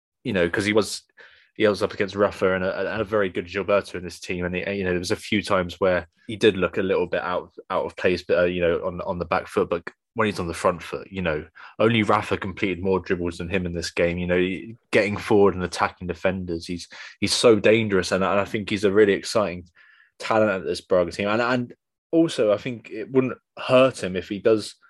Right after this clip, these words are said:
play a few more games as, as a wing back for Carla-,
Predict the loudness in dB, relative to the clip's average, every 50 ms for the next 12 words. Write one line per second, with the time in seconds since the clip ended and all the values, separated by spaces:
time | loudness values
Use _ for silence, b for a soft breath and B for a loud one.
0 | b b b b b _ _ _ _ _ _ _ _ _ _ _ -4 2 4 6
1 | 6 6 4 2 -2 -4 -6 -6 -4 -2 -2 -2 0 0 -2 -2 -2 0 0 2
2 | 0 0 -2 -10 -18 -20 -20 -14 -10 -8 -4 -4 -4 -4 -4 -6 -4 -4 -6 -6
3 | -6 -10 -12 -4 0 0 0 0 0 -4 -8 -12